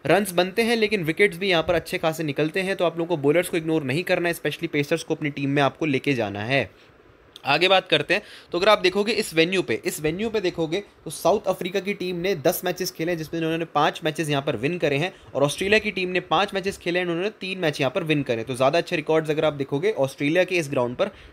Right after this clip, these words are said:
दिख रहे हैं आपको। बैटिंग फर्स्ट अगर देखें लास्ट के दस मैचेस में से चार मैचेस सिर्फ बैटिंग फर्स्ट करने वाली टीम ने विन किया है, यानी कि यहाँ पर चेस करने वाली टीम को थोड़ा सा एडवांटेज रहता है। And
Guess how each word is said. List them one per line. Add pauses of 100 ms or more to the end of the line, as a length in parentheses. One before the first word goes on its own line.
दिख
रहे
हैं
आपको। (640)
बैटिंग
फर्स्ट
अगर
देखें
लास्ट
के
दस
मैचेस
में
से (120)
चार
मैचेस
सिर्फ
बैटिंग
फर्स्ट
करने
वाली
टीम
ने
विन
किया
है,
यानी
कि
यहाँ
पर
चेस
करने
वाली
टीम
को
थोड़ा
सा
एडवांटेज
रहता
है। (220)
And